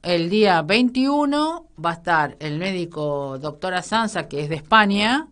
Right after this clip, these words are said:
que nos va a transmitir sobre nutragenómica, genoadima-, genodinámica, el cuatro. Em,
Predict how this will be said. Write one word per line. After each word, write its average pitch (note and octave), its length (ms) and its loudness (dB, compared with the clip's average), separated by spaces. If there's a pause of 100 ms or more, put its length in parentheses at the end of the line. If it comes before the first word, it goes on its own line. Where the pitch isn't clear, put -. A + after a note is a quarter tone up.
(360)
que D#3+ 120 -4
nos D#3+ 200 -2
va G#3+ 140 6
a G3 100 4
transmitir F3 640 -2
sobre C#3 640 -4
nutragenómica, G#3 1300 -2 (680)
genoadima-, F#3+ 960 2 (260)
genodinámica, G3+ 1900 2 (560)
el D3 180 -14
cuatro. C#3+ 480 -10 (800)
Em, D3+ 1160 -2